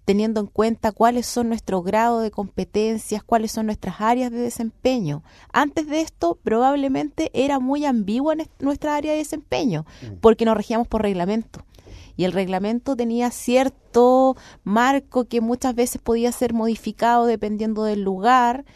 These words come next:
Speaker 1: Entonces, probablemente las funciones de una enfermera en un servicio de salud eran muy distintas a las de otro servicio de salud. En cambio, con esto nosotros tenemos unas funciones que son transversales en todo el país, ¿ya?
Speaker 2: Mm.
Speaker 1: Porque nos regimos a través de una ley.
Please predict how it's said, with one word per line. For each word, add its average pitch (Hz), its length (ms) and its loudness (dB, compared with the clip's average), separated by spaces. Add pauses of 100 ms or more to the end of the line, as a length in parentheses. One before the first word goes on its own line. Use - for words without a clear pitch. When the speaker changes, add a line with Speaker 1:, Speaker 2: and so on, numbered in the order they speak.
(160)
Speaker 1:
Entonces, 220 360 -4
probablemente 220 560 2
las 220 120 0
funciones 220 340 -2
de 214 80 -2
una 208 80 -2
enfermera 208 540 -4
en 185 100 -2
un 214 100 -2
servicio 240 380 -4
de 247 60 -2
salud 240 260 -2
eran 247 140 -2
muy 214 160 -4
distintas 247 420 -4
a - 40 -2
las 226 120 -4
de 196 200 -6
otro 254 340 0
servicio 160 460 -8
de 160 100 -6
salud. 151 360 -8 (460)
En 156 120 -6
cambio, 202 360 0
con 190 140 -2
esto 208 200 -4
nosotros 233 340 -6
tenemos 208 420 -4
unas 226 340 -4 (200)
funciones 214 520 -4
que - 140 -20
son - 300 -10
transversales 196 760 -2
en 165 60 -6 (100)
todo 330 420 2
el 320 240 -2
país, 285 500 -4 (220)
¿ya? 220 220 -2
Speaker 2:
Mm. - 20 -8
Speaker 1:
Porque 254 240 -2
nos 240 140 0
regimos 320 340 -6
a 302 60 0
través 294 280 -2
de 277 60 -4
una 247 160 0
ley. 139 260 -4